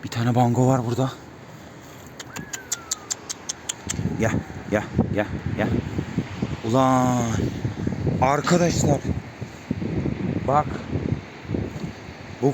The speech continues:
kuşu var ya, hakikaten söylüyorum samimi bir şekilde. Daha kimseye vermeyeceğim ya bu kuşu.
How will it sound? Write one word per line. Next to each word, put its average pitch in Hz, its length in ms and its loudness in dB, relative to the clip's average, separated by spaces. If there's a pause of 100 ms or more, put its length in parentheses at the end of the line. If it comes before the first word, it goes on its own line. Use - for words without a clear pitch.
kuşu 139 320 6
var 143 180 8
ya, 120 320 8
hakikaten 131 760 2
söylüyorum 120 680 8
samimi 139 460 8
bir 123 60 6
şekilde. 107 580 4 (600)
Daha 131 220 4
kimseye 127 520 6
vermeyeceğim 113 540 4
ya 92 160 4
bu 87 60 0
kuşu. - 360 2